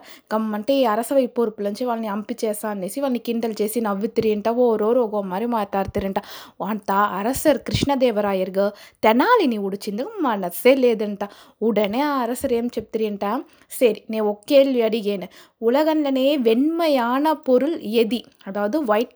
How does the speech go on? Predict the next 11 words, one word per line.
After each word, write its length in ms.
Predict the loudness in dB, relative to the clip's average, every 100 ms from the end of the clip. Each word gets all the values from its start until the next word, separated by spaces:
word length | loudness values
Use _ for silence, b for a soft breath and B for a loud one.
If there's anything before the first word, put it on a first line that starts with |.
| -2
కలర్లో 400 | 0 0 0 -2
ఉండే 220 | -2 -4
పొరుల్ 360 | -2 0 0
ఉలగంలోనే 600 | 0 0 0 0 -2 -2 -2
ఎది 340 | -2 -2 -2
అనేసి 540 | -2 -4 -8 -6 -6 B B B 6
ఓర్ 320 | 8 8 4 -4 _
కరెక్ట్గా 520 | -4 -4 -2 -4 -2
దానికి 280 | -2 -2 -4
బదులు 240 | -2 -2 -2
చెప్పారో, 640 | -4 -8 -6 -6 -2 -4